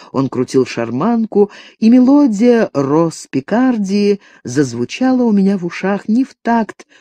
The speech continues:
покачиванию машины. Фрис и Роберт внесли в библиотеку чайный столик. Жена привратника кивнула мне головой и позвала сына в сторожку. Я видела модели парусников в домике у бухты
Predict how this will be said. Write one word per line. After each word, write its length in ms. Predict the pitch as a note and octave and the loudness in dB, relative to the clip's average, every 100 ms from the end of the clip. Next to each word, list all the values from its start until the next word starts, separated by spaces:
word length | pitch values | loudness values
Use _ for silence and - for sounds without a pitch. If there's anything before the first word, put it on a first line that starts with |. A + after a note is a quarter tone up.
| _ | _
покачиванию 840 | C#3 C3+ C#3+ C3+ - B2 C3 B2+ B2 | -8 -6 -4 -6 -6 -4 -2 -2 -4
машины. 720 | B2+ - - B2 B2 A#2 C3+ _ - _ | -6 -8 -6 -4 -2 -6 -10 _ -20 _
Фрис 380 | B3+ D#4 D4+ | 2 4 4
и 80 | D4 | 4
Роберт 500 | C4 B3+ G#3 A3 - - - | 4 4 4 0 -4 -20 -12
внесли 440 | - F#3+ C4+ - D4 | 0 4 4 4 2
в 60 | |
библиотеку 560 | A3+ A3+ A3+ - B3 G3+ | 4 2 0 0 -2 -2
чайный 420 | - B3+ A#3+ D3 | -2 -2 0 -2
столик. 600 | - - D3 D3+ C#3+ C3+ - - - | -6 -2 2 4 4 -2 -8 -20 -10
Жена 440 | B2+ C#3 D3 D#3 | -4 -2 0 -2
привратника 880 | E3 F#3+ G#3+ C#4+ C4 - D#3 - C#3+ - - _ _ | 0 0 2 0 0 -2 -6 -2 -4 -4 -18 _ _
кивнула 420 | - C4+ C4 D4+ A3+ | 0 2 4 4 4
мне 200 | A3+ G#3+ | 4 2
головой 560 | B3 B3 C#4 D#4+ B3 | 2 2 2 2 2
и 100 | F#3+ | 0
позвала 580 | F3+ F3+ F3 G3 G#3 G#3 | -2 -2 0 0 0 -2
сына 480 | F#3 - A#3+ B3 A3 | -4 -6 0 2 0
в 60 | - | -4
сторожку. 880 | - C#3 B2+ C3 C3 - - C3 B2+ - _ _ | -6 -4 0 0 0 -6 0 0 0 -10 _ _
Я 400 | - E3 G3+ G#3+ | -8 0 2 2
видела 440 | G3 A3+ F#3 G3 G3+ | 2 0 2 2 2
модели 360 | G3 F3+ F#3+ | 2 2 2
парусников 880 | F#3 D3+ E3+ F#3+ F#3 - F3 E3+ E3+ | 0 -2 -2 -2 -6 -6 -10 -4 -4
в 160 | E3 C3+ | -4 -2
домике 560 | C3+ E3+ F3 E3+ - | 2 2 0 -4 -2
у 120 | E3+ | -2
бухты 600 | D#3+ C#3 E3+ F3+ - E3+ | -2 2 2 2 -2 -2